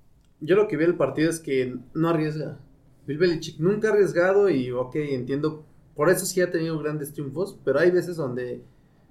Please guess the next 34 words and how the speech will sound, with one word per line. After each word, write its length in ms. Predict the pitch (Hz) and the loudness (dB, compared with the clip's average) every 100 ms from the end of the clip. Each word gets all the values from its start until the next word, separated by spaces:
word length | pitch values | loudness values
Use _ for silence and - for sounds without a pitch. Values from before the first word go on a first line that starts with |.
| _ _ | _ _
o 80 | 135 | -10
sea, 160 | 131 127 | -4 -4
si 340 | 131 139 - | -4 -10 -8
el, 180 | 151 139 | -6 -6
debes 260 | 143 143 185 | -4 -4 -4
de 60 | 156 | -4
jugar 160 | 160 | -6
el 60 | 170 | -6
tú 100 | 156 | -10
por 160 | 160 131 | -10 -8
tú 100 | 147 | -8
al 100 | 147 | -8
rival, 500 | 123 127 131 156 - - - - | -8 -6 -6 -6 -10 -20 -20 -12
y 80 | 135 | -8
yo 80 | 139 | -6
siento 260 | 160 165 | -4 -2
que 100 | 160 | -2
este 180 | 151 160 | -4 -2
ya, 420 | 147 147 143 - | -2 -2 -4 -6
ya 0 | - - - - - | -16 -20 -20 -12 -6
estamos 320 | 147 180 165 | 2 2 2
en 60 | 147 | -2
una 120 | 160 | -4
época 240 | 160 - | -6 -4
donde 220 | 135 123 120 | -4 -4 0
ya 640 | 131 143 139 135 131 - _ _ _ - | 0 0 -4 -6 -10 -16 _ _ _ -12
hay 160 | 143 | -8
que 160 | 151 180 | 2 2
arriesgar 340 | 165 143 135 165 | 4 0 -2 -2
un 120 | 160 | -6
poquito 360 | - - 151 | -14 -12 -8
más, 320 | 135 139 151 131 | -6 -8 -10 -10
o 60 | |
sea, 340 | 123 127 127 | -4 -2 0